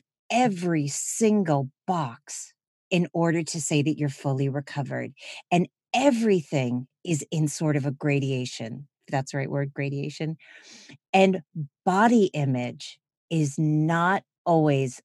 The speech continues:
a defining moment, because people that have never had an eating disorder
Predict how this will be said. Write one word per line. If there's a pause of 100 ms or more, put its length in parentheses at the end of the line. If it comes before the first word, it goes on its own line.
a
defining
moment,
because (140)
people
that
have
never
had
an
eating
disorder